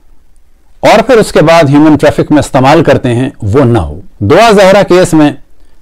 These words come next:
तीन एहतमालात हैं कि जिनमें से एक,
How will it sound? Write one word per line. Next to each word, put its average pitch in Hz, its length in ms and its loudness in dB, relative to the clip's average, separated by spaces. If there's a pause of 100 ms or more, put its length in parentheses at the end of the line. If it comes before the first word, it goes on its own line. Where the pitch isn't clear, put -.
तीन 247 220 2
एहतमालात 160 680 0
हैं 143 140 0 (920)
कि 120 80 0
जिनमें 151 320 2
से 156 200 -6
एक, 180 240 0